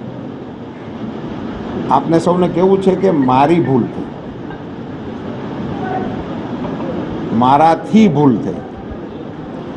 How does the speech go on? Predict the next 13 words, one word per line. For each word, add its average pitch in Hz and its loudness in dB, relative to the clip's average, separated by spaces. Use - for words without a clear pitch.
એની 190 6
પ્રતિક્રિયામાં 165 4
ક્ષત્રિય 156 6
સમાજ 147 4
તરફથી 127 4
એના 135 4
સમાજને 139 4
ઉદ્વેલિત 135 2
થવાનું 127 2
નિમિત્ત 123 2
બન્યું, 113 2
કારણ 117 2
બન્યું. 104 0